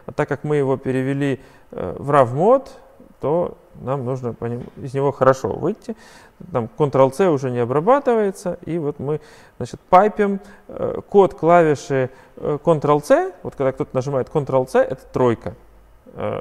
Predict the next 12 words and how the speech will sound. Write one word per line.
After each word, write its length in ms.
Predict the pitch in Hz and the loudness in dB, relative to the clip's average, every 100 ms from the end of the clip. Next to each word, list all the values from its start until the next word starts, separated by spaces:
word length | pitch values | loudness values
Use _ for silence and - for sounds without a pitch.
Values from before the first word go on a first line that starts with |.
| - | -12
скан-код 500 | - 147 139 143 131 | -8 -6 -2 -2 -2
такой 260 | - - 107 | -4 -4 -4
приходит. 460 | 107 - 101 95 - _ - - - - | -6 -6 -8 -8 -16 _ -20 -20 -20 -10
Э, 320 | - 135 131 | -2 0 0
и 260 | - - 330 | -2 -2 0
мы 220 | 220 240 | 2 0
сабскрайбимся, 800 | 214 - - 180 202 165 147 139 | 0 -2 2 2 4 2 -2 -4
как 160 | 135 - | -8 -2
только, 320 | 190 175 151 - - - | 2 2 0 -2 -20 -6
э, 260 | 147 139 - | -4 -4 -4
кто-то, 640 | - 185 180 151 139 127 - - - _ _ _ _ - - | 2 4 4 4 2 0 -10 -20 -20 _ _ _ _ -20 -14
э, 560 | - 127 127 127 123 | -2 0 2 2 0